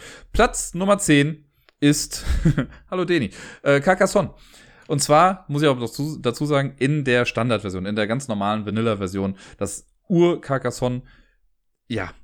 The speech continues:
das ist, also es sind auch alles Spiele, das muss ich vielleicht noch dazu sagen, das sind alles Spiele, die ich per se nicht schlecht finde. Ne, das sind alles Spiele, die ich zu einem gewissen Zeitpunkt in meinem Leben auch wirklich gerne und häufig gespielt habe. Und ich bin sie einfach nur über. Ne? Also ich denk mir halt so, okay, es gibt bessere Versionen davon oder es gibt bessere Spiele in diesem Genre.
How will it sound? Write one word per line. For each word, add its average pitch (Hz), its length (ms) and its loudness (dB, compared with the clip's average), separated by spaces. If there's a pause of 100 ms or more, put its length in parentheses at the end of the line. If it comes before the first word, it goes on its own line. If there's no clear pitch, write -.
das 151 140 0
ist, 233 120 4
also 143 140 4
es 147 60 -2
sind 220 80 2
auch 202 100 4
alles 226 200 4
Spiele, 208 220 0
das 151 100 0
muss 175 120 -4
ich 165 60 -6
vielleicht 147 180 0
noch 131 60 -2
dazu 127 220 -2
sagen, 113 160 0
das 101 100 -8
sind 107 80 -2
alles 196 180 2
Spiele, 180 260 -2
die 139 140 -2
ich 139 100 -6
per 139 120 2
se 196 200 0
nicht 143 280 -2
schlecht - 380 -2
finde. 69 300 -12 (100)
Ne, 123 80 -4
das 143 100 -2
sind 127 80 -4
alles 170 160 2
Spiele, 165 320 0
die 147 260 -2
ich - 320 -8
zu - 120 -4
einem 117 120 -2
gewissen 175 280 -2
Zeitpunkt 160 360 -2
in 127 60 -8
meinem 127 140 -4
Leben 143 220 -2
auch - 140 -8
wirklich 156 300 -4
gerne 165 300 0
und 107 220 -6
häufig 220 340 -2
gespielt 143 380 -2
habe. 95 320 -2 (720)
Und 147 440 0 (100)
ich - 180 -10
bin 190 120 0
sie 185 120 -2
einfach 147 160 -2
nur 131 100 -2
über. 113 320 0
Ne? 113 100 -2
Also 127 140 2
ich 120 60 -8
denk 151 160 0
mir 131 80 -2
halt 135 100 0
so, 120 80 -8
okay, 127 120 -2
es 107 120 -2
gibt - 180 -10
bessere 143 360 0
Versionen 131 400 0
davon 147 480 -2
oder 113 200 -2
es 110 120 -6
gibt 104 160 -10
bessere 98 440 -4
Spiele 160 460 -2
in 139 160 -2
diesem 131 220 -8
Genre. 127 380 -6